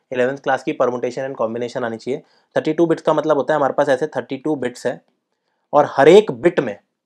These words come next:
हर एक बिट में या तो ज़ीरो स्टोर हो सकता है या वन, क्योंकि कंप्यूटर को यही समझ आता है बाइनरी में। तो सबके पास दो दो ऑप्शंस हैं, तो टू raise to power thirty two बन गया हमारा,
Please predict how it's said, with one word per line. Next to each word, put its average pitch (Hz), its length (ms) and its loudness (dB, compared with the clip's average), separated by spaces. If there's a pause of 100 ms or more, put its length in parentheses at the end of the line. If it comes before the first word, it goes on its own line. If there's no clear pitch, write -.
(120)
हर 131 120 0
एक 147 160 -2
बिट 143 160 -6
में 156 60 0
या 139 120 4
तो 147 120 -4
ज़ीरो 127 240 0
स्टोर 147 200 0
हो 143 40 2
सकता 151 240 -4
है 156 60 2
या 151 100 4
वन, 110 180 -2 (220)
क्योंकि 127 160 -8
कंप्यूटर 127 360 -2
को 131 100 -2
यही 127 160 0
समझ 123 260 -6
आता 113 200 -6
है 160 120 -12 (220)
बाइनरी 120 360 -2
में। 143 140 -8 (380)
तो 131 80 0
सबके 139 220 0
पास 165 160 6
दो 135 180 0
दो 160 100 4
ऑप्शंस 135 400 4
हैं, 175 160 -6 (100)
तो 127 60 -8
टू 131 180 -4
raise 117 160 -4
to 117 100 -10
power 120 200 -2
thirty 117 280 -14
two 107 140 -10
बन 98 100 -18
गया 98 180 -20
हमारा, 107 240 -18